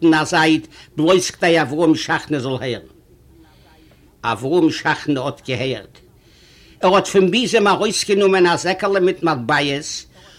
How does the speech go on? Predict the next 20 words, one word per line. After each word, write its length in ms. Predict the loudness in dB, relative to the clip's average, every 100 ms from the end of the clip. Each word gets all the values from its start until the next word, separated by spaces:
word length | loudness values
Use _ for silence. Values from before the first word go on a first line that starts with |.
| -20 -4
און 120 | 0 2
עס 160 | 2
אוועקגעלייגט 680 | 0 2 2 2 2 0 -4
אויף 100 | -4
זיינע 320 | 0 4 4
ביידע 420 | 4 0 0 0
האנטפלאכן, 640 | 0 0 -4 -4 -4 -4 -2 -2 -4 -12 -20 -14
ווי 180 | -4 0
עס 140 | 0
וואלט 220 | 0 0 2
געווען, 320 | 2 2 0
א 120 | 0 2
לעבעדיק 540 | 2 2 0 0 0
נפשל. 480 | 4 4 2 -4 -10 -16 -20 -20 _ _ _ _ _ _ _ _ _ -20 -20 -20 -8 2
"אונדזער 380 | 2 4 2 4
מאכט 360 | 4 4 -2
וועט 220 | -4 -2 0
יעצט 240 | -2 -2
דארפן 420 | -2 -2 -2 -2
געלט", 440 | 0 0 -2 -6